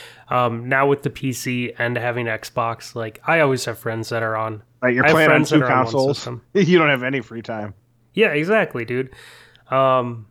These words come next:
Speaker 1: holy shit, dude. I went from playing P C for a few hours to jumping on Xbox so I could farm those mats.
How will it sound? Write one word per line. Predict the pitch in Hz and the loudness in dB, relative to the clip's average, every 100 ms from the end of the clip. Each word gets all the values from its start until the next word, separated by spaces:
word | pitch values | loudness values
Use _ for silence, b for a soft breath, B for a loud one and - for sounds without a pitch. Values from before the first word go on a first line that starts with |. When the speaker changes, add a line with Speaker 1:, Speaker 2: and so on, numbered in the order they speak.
| _ _ _ _ _ _ _ - - | _ _ _ _ _ _ _ -20 -6
Speaker 1:
holy | - 151 | 2 4
shit, | 127 - 139 | 2 0 -2
dude. | 131 120 113 | -2 -8 -4
I | 127 | 0
went | 143 165 160 | 2 2 0
from | - 135 127 123 123 120 _ | -4 -2 0 0 -4 -8 _
playing | - 139 131 131 | -6 -2 0 -2
P | - 143 | -6 -10
C | 123 - 131 | -10 -8 -10
for | - 151 | -2 -2
a | |
few | 147 151 143 | -2 -2 0
hours | 143 151 165 - - | 0 0 -2 -6 -14
to | - 143 131 | -6 -4 -4
jumping | 123 - 127 131 | -4 -2 0 0
on | 127 123 | 0 -2
Xbox | 113 - - 147 151 | -6 -8 -4 -2 -4
so | - 135 | -6 -4
I | 120 | -4
could | 127 120 | -6 -6
farm | 127 120 127 | -4 -2 -2
those | 120 107 | -4 -6
mats. | 113 117 147 - | -8 -8 -8 -10